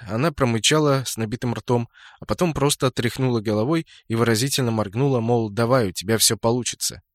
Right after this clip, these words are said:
Девушка была одета в домашнюю сорочку, только подчёркивающую фигуру,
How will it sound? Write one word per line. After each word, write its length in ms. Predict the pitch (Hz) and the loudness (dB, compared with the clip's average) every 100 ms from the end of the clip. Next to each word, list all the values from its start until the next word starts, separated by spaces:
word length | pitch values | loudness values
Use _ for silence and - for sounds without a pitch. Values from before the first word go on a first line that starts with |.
| _ _ _ _ _ - | _ _ _ _ _ -4
Девушка 380 | 208 196 - 160 | 0 0 2 4
была 200 | 156 147 | 6 6
одета 300 | 139 143 123 | 6 2 2
в 60 | |
домашнюю 500 | 117 127 139 - 120 | 4 4 4 2 0
сорочку, 680 | 107 110 127 175 - 151 143 | 0 2 0 -2 -2 -4 -2
только 340 | - 151 - | 0 -2 -2
подчёркивающую 1000 | 120 117 - 120 113 107 107 104 - 101 | -2 0 0 -2 -4 -6 -4 -4 -4 -6
фигуру, 600 | 92 98 85 92 87 87 | -6 -10 -10 -10 -10 -12